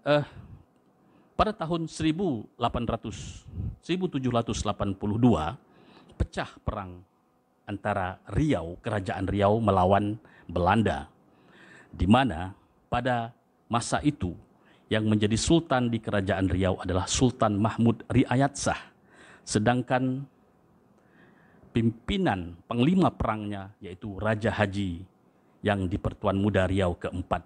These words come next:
Ibni Opu Daeng Celak, atau yang di kemudian hari dikenal dengan nama, eh, Raja Haji Fisabilillah.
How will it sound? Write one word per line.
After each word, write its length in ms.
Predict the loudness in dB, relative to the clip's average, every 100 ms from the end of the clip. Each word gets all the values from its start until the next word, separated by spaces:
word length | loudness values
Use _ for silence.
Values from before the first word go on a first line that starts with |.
| _ 0
Ibni 560 | 2 4 4 4 2 -2 -8 _ -20 -20 _ _
Opu 480 | -4 -2 -6 -8 -10
Daeng 300 | -12 -12 -12
Celak, 300 | -10 -10 -10 _ _ _
atau 240 | -6 -4 -4
yang 160 | -4
di 140 | -6 -6
kemudian 420 | -4 -2 -2 -2
hari 560 | 2 2 2 -2 -6 -14 -20 _
dikenal 480 | -8 -4 0 0 2
dengan 240 | 0 2
nama, 380 | 2 2 2 -2 -8 -20 -20 -12 -4
eh, 80 | 2
Raja 240 | 2 2
Haji 480 | 0 0 0 -6 -4
Fisabilillah. 920 | -4 -2 -4 -6 -6 -4 -2 -2